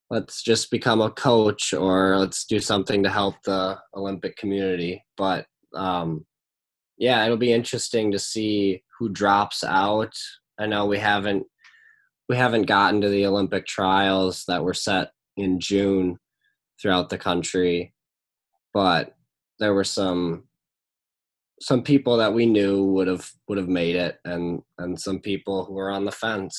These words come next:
So it'll be interesting to see who comes, who comes along next year.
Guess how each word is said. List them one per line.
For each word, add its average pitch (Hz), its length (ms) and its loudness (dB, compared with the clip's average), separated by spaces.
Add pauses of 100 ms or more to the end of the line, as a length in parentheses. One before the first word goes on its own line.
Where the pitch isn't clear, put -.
(100)
So 92 400 -4 (240)
it'll 98 120 -6
be 101 140 0
interesting 92 560 -4
to 85 80 -4
see 90 260 -4 (920)
who 233 200 4 (340)
comes, 90 560 -4 (120)
who 107 80 -12
comes 98 320 -8
along 87 320 -4
next 87 340 -6
year. 87 280 -6